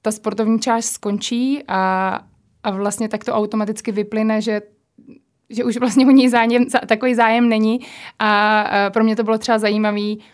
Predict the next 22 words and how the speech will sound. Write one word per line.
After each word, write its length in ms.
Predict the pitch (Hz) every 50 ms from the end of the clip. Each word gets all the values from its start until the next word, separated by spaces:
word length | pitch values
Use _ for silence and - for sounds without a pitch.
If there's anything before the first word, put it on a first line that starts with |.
| _ _ _ _ _ _ -
eh, 460 | 208 202 202 202 202 196 202 202 - -
zjištění, 500 | 208 190 220 214 - - 247 226 220 220
že 80 | 214 240
vlastně 260 | 202 208 208 220 214
ten 140 | 220 226 220
přechod 380 | 220 - 226 220 - 220 214
je 200 | 226 214 214 220
poměrně 440 | 220 - 240 226 226 226 220 233 240
brutální, 600 | 226 202 202 190 - 226 226 220 214 185 175 180
že 100 | 170 202
najednou 320 | 190 185 185 190 190 190 185
to 100 | - 208
je 80 | 190
prostě, 260 | 185 - 196 - -
může 200 | 208 202 196 208
to 80 | 208 214
být 160 | 190 202 202 180
ze 100 | 202 202
dne 140 | 196 202
na 100 | 202 202
den 220 | 196 190 202 208 208
pryč 380 | 208 - 202 202 220 214 -